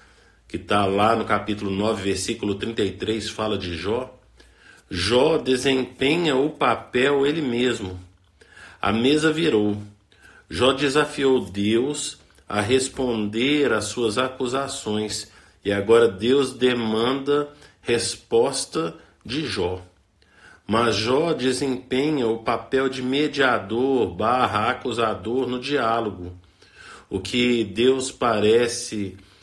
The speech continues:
reconhecer no epílogo quando diz a Elifaz: "Vocês não falaram o que é certo a meu respeito, como fez meu servo Jó",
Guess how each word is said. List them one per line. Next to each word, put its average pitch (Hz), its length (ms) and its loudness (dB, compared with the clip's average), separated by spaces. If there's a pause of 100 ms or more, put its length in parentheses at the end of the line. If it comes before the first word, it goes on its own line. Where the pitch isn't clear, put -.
(120)
reconhecer 110 960 -2
no 113 160 2
epílogo 107 800 0
quando 117 340 -2
diz 101 720 -4 (200)
a 113 180 4
Elifaz: 104 1000 0 (640)
"Vocês 135 1040 0 (260)
não 127 360 0
falaram 117 1040 0 (280)
o 107 120 -4
que 123 200 -2
é 120 120 2
certo 135 640 -2
a - 20 -2
meu 117 220 -2
respeito, 123 760 -4
como 110 380 -4
fez 131 420 -2
meu 127 220 -4
servo 117 480 0
Jó", 101 440 -2